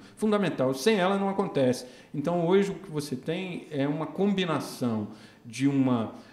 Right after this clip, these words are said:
ah, estratégia centralizada com um comportamento, ah, fragmentado e voluntário,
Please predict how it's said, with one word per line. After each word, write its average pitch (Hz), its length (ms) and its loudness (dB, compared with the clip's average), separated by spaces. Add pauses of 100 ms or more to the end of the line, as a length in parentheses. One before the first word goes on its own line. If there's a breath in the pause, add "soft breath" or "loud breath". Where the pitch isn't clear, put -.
(140 loud breath)
ah, 127 280 0
estratégia 165 600 0
centralizada 147 1160 0
com 190 240 -2
um 202 40 2
comportamento, 180 1500 0 (320 loud breath)
ah, 120 520 2 (140)
fragmentado 170 1120 2
e 190 80 0
voluntário, 185 1200 4